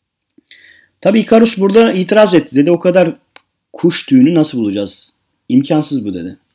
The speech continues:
Dedi, "Her gün bize," dedi, "birer tane somun ekmek geliyor. Birer ekmek bize fazlasıyla yetiyor. Onun yarısını yersek eğer, diğer yarısını da güvercinlerle paylaşırsak burası güvercinle dolup taşar her gün," dedi.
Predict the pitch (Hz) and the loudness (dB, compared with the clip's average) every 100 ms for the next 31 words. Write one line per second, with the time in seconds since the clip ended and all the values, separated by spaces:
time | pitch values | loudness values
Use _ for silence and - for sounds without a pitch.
0 | _ _ _ _ _ _ _ - 175 208 | _ _ _ _ _ _ _ -8 0 2
1 | 202 185 170 160 156 170 160 165 151 139 | 2 2 2 4 4 4 4 4 4 2
2 | 143 147 143 139 135 139 131 107 92 87 | 2 4 6 4 4 -2 -2 -6 -6 -8
3 | _ _ - 196 151 135 143 143 135 143 | _ _ -4 0 2 0 -2 -2 -2 -6
4 | 139 139 131 127 131 120 104 - - 160 | -2 -4 -4 -4 -4 -4 -6 -12 -6 -4
5 | 190 156 160 196 - 156 127 160 175 117 | 2 6 6 4 0 2 4 4 0 -4
6 | - 127 185 _ _ _ _ 175 196 165 | -6 -10 -10 _ _ _ _ 0 2 6
7 | 147 131 - 127 113 113 151 147 139 151 | 4 2 2 2 2 2 2 4 2 2
8 | 139 139 147 139 131 - 175 180 196 170 | 0 0 0 2 0 -2 -8 -8 -6 -6
9 | 147 147 165 151 135 131 120 160 170 - | -4 -2 2 2 2 0 2 0 0 -4
10 | 131 131 120 107 101 104 170 | -4 -4 -4 -4 -4 -4 -6